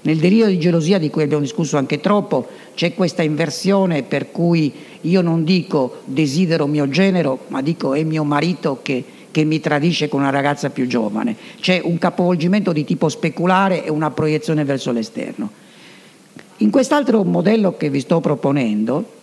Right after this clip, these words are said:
e che Freud elabora fin dal milleottocentonovantacinque nella cosiddetta Minuta K, eh, che sono degli appunti che lui prendeva, c'è invece l'idea che nella catena deduttiva del ragionamento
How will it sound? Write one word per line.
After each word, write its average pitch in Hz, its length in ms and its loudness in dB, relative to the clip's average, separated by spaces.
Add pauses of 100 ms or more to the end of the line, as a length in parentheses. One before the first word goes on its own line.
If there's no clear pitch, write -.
(280)
e 151 120 -2
che 156 120 0
Freud 202 340 2
elabora 165 440 2
fin 185 160 2
dal 170 140 2
milleottocentonovantacinque 147 1400 0
nella 120 180 -2
cosiddetta 131 420 -4
Minuta 156 600 0
K, 143 600 -4 (720)
eh, 120 320 -2
che 131 160 -2
sono 147 260 0
degli 127 220 -2
appunti 147 460 -4
che 127 120 -2
lui 139 160 0
prendeva, 143 680 -2 (320)
c'è 240 120 2
invece 254 680 2
l'idea 196 720 0
che 180 400 0
nella 220 460 2
catena 208 680 0
deduttiva 170 640 0
del 139 160 -2
ragionamento 143 920 0